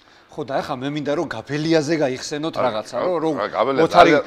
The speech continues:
Speaker 1: ბატონი ოთარი გვიყურებს ჩვენ და მინდა, რომ
Speaker 2: ოთარი
Speaker 1: მოისმინოს.
Speaker 2: ძალიან დიდი მეკარე იყო, რაზეა, მაგრამ ჩვენ ხუმრობა გვაქვს
Speaker 1: ხო.
Speaker 2: ერთმანეთთან და დღეს თუ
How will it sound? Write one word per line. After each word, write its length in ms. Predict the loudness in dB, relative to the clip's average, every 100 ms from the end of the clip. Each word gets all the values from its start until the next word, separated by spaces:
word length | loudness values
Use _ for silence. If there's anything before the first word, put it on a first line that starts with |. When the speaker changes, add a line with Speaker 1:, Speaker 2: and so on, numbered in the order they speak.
| 2
Speaker 1:
ბატონი 320 | 2 4 2
ოთარი 200 | 2 0
გვიყურებს 460 | 0 -2 -2 -2
ჩვენ 140 | -6 -4
და 60 | -4
მინდა, 220 | 4 8
რომ 120 | 8
Speaker 2:
ოთარი 80 | 6
Speaker 1:
მოისმინოს. 500 | 2 2 4 4 4
Speaker 2:
ძალიან 240 | 0 -2
დიდი 180 | -4 -8
მეკარე 380 | -8 -2 0 0
იყო, 160 | -2 0
რაზეა, 300 | 0 0 -4
მაგრამ 240 | -8 -8 -8
ჩვენ 120 | -8
ხუმრობა 420 | -8 -8 -6 -6
გვაქვს 340 | -6 -4 -4
Speaker 1:
ხო. 60 | -6
Speaker 2:
ერთმანეთთან 520 | -4 -4 -4 -8 -8
და 120 | -6 -8 -10 -18 _
დღეს 260 | -8 -8 -8
თუ 140 | -12